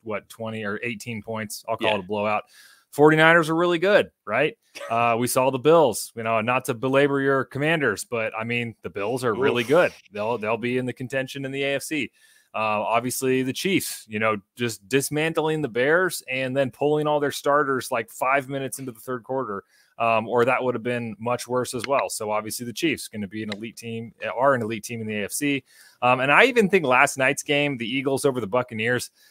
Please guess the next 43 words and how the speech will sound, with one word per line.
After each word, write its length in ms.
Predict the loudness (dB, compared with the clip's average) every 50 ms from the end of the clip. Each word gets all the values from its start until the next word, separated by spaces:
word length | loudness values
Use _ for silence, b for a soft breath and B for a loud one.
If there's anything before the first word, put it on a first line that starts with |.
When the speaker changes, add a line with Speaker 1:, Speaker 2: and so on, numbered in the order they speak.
| b b b
Speaker 1:
Eagles 380 | 0 2 4 6 6 4 4
are 60 | 0 -2
still 200 | 0 2 0 2
kinda 280 | 2 4 4 4 4
rounding 320 | 4 4 4 2 2 0 -2
into 160 | -2 -4 -6
form, 400 | -6 -4 -2 0 0 0 0 0
but, 240 | 0 0 0 0 -2
you 120 | -6 -6 -4
know, 220 | -2 -2 -2 0
I'll 160 | 0 0 0
count 260 | 0 0 0 0 2 2
that 200 | 0 0 0 0
one 120 | -2 -4
as 120 | -6 -6
a 40 | -8
blowout 340 | -8 -4 -2 -2 0 0 -2
as 100 | -4 -6
well. 360 | -4 -2 0 0 0 -2 -4 _ _ _ _ _
The 80 | -2 0
Eagles 360 | 0 2 2 2 0 0 -2
are 60 | -2
really 240 | -2 -2 -2 -2 -4
good. 400 | -6 -6 -4 -4 -2 -2 -4 -6 -6
I 120 | -8 -8
think 200 | -8 -8 -10 -8
the 80 | -10 -10
Bucs, 380 | -6 -2 -2 -2 -2 -4 -8 -10
even 160 | -8 -6 -4
though 140 | -4 -2 0
they 100 | 0 -2
were 80 | -2
two 260 | -4 -6 -8 -6 -6
and 120 | -6 -4 -4
oh, 180 | -2 -2 -2 -4
are 100 | -4 -6
a 40 | -6
little 220 | -6 -6 -6 -6
bit 100 | -8 -10
of 80 | -12 -12
a 60 | -14
paper 260 | -12 -12 -12 -12 -12
tiger. 400 | -10 -8 -8 -6 -6 -8 -12